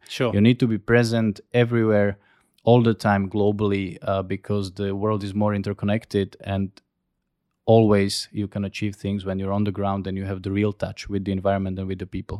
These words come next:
Speaker 2: on the other side.
Speaker 1: I know you don't like to talk in, in hypotheticals because they are precisely that, just conjec-, conjecture. But let's say worst case scenario, the E U disbands and there's max, you know, the, we've seen what happened with Brexit, uh, and the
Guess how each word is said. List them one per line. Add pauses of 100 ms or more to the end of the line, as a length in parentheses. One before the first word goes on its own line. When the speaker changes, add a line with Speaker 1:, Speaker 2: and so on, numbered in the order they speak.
(100)
Speaker 2:
on
the
other
side.
Speaker 1:
I
know
you
don't
like
to
talk
in,
in
hypotheticals
because (320)
they
are
precisely
that,
just
conjec-, (120)
conjecture. (440)
But
let's
say
worst
case
scenario, (280)
the
E (180)
U
disbands
and
there's
max, (180)
you
know,
the,
we've
seen
what
happened
with
Brexit, (400)
uh,
and
the